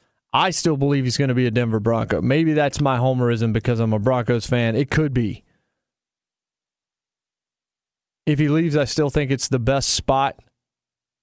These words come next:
It won't happen until after June first because of the dead cap money change. The other thought is this, and I talked to Mike Sando, the Athletic, about this a couple of days ago.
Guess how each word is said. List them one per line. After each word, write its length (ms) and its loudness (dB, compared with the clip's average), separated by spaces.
It 120 0
won't 280 0
happen 260 0
until 500 0
after 300 0
June 300 0
first 320 -2
because 240 -2
of 80 0
the 60 0
dead 260 0
cap 240 0
money 260 0
change. 480 -2
The 200 2
other 200 2
thought 320 0
is 200 -2
this, 320 0
and 80 0
I 60 0
talked 240 0
to 60 0
Mike 200 0
Sando, 340 0
the 140 2
Athletic, 400 0
about 240 0
this 160 -2
a 40 -14
couple 240 0
of 60 -2
days 240 0
ago. 240 -2